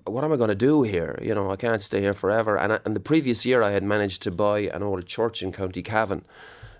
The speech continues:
Um, and that was really as the result of insomnia, really, because, um, <laughs>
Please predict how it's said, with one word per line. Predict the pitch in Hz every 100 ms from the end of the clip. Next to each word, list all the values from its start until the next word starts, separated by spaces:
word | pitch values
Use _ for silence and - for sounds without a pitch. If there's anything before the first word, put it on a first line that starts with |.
| _ -
Um, | - 95 90 90 -
and | 98 120
that | 127
was | 123 104 - -
really | 90 110 104 95
as | 95 95
the | 95
result | 95 92 95 92
of | 85
insomnia, | 87 107 110 120 92
really, | 85 87 85
because, | 98 - 92 90 82 92
um, | 92 90
<laughs> | -